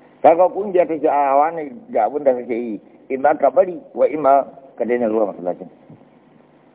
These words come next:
Shi kenan. Tunda da sarki ne to gabaki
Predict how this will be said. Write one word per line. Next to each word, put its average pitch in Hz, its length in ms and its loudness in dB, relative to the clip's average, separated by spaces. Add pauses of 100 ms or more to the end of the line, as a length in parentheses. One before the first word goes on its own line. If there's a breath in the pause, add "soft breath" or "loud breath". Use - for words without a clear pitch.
(120)
Shi - 100 -6
kenan. 185 380 0 (1300)
Tunda 165 280 4
da 143 420 4
sarki 185 500 0
ne 180 140 -4
to 143 200 -4
gabaki 117 600 -6